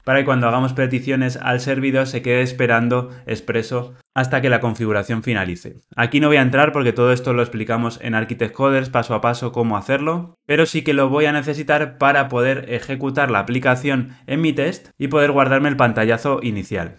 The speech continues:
Para ello lo ideal sería extraer una clase de la que luego extiendan los tests, pero en este caso me voy a limitar a copiar y pegar para ir un poco más rápido.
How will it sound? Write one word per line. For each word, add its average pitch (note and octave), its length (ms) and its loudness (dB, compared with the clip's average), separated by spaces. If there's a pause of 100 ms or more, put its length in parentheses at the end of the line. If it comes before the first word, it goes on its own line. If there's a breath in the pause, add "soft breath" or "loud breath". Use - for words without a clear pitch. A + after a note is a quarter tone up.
(120)
Para A2+ 180 2
ello C#3+ 140 2
lo D3 60 2
ideal C#3 240 2
sería A2+ 420 -2
extraer G#2+ 460 -6
una A2 300 -4
clase B2 280 0
de G2+ 60 -2
la F#2+ 100 -2
que G2 80 -4
luego G#2 180 0
extiendan A2 420 -2
los G2 180 -6
tests, D#3 360 -2 (160)
pero B2+ 160 2
en C3+ 60 2
este B2+ 220 -2
caso C3 380 0
me B2 140 -2
voy A2+ 100 2
a A#2 60 2
limitar A#2 360 0
a A2+ 140 0
copiar A#2+ 360 0
y B2 60 0
pegar A2+ 600 -4
para A2 200 0
ir A#2 80 0
un A2+ 80 -2
poco G#2+ 200 -4
más G2 160 -4
rápido. F2+ 400 -10